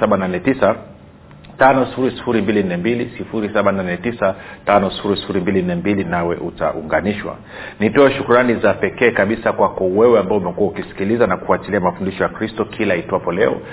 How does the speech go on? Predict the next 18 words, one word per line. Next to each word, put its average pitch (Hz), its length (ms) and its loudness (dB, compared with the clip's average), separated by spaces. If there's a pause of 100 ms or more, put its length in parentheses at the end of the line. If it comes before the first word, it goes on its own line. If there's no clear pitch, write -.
(160)
lakini 107 320 2
zaidi 120 240 4
ya 117 60 8
yote 123 200 4
umekuwa 107 300 2
ukihamasisha 101 520 -2
wengine 104 320 -2
nao 104 200 2
waweze 101 240 0
kusikiliza 104 460 -4
na 85 100 -2
kufuatilia. 87 560 -2
Nasema 90 460 -2
asante 127 600 0 (120)
sana 110 240 4
kwa 110 120 0
uaminifu 101 460 0
wako, 113 320 4